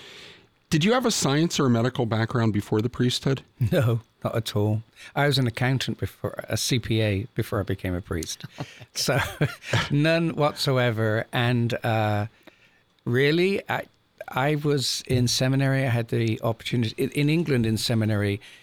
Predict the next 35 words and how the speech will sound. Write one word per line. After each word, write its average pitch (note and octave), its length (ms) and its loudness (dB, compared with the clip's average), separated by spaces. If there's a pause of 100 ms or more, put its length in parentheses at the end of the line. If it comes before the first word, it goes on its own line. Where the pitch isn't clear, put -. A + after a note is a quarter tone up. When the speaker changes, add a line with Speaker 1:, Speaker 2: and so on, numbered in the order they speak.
Speaker 2:
it's A#2+ 140 0
not C3 200 2
normal A#2 600 2
for G2+ 400 0
seminarians G2+ 720 0
to G2+ 100 -4
complete F#2+ 340 -4
a F#2 60 -2
master's F2+ 400 -4
degree. G2 400 -8 (560)
And, G#2+ 520 0 (160)
uh, G2 520 -2
so A2 640 0 (920)
the, A#2+ 300 -2
instead C3 420 0
of A2 100 -2
that, G#2 240 -2
they, G#2 200 0
they G2+ 220 -4
focus - 420 -2
on G#2 100 -4
getting F#2+ 240 -6
their F2 100 -4
bachelor's F#2+ 560 -6
in F#2 80 -6
theology F#2 680 -4
and E2+ 180 -12
pastoral - 360 -8
counseling F#2 580 -10
and, - 200 -16
and F#2 140 -6
things G2 240 -8
like - 120 -12
that. - 180 -10 (640)
Uh, A#2+ 200 0